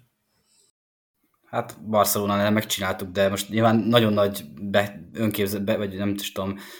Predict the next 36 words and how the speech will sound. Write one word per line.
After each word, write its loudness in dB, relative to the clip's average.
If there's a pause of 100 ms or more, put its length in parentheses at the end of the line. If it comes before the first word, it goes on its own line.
önteltség 2
lenne 6
azt 6
mondani, 0
hogy 2
persze 2
meg 0
lesz, 0
vagy -4
megfordítjuk. -2 (180)
Nyilvánvalóan 2
az 2
a 2
realitás, 2
hogy, -6
hogy -10
nem, -4
nem -8
lesz -8
meg -6
ez -4
a -6
továbbjutás. 0 (300)
Én -2
inkább 4
azzal 0 (360)
zárnám 0
így -4
ezt -4
a 0
témát, -4
hogy -6
a, 2
a -6
Bajnokok 0
Ligája 4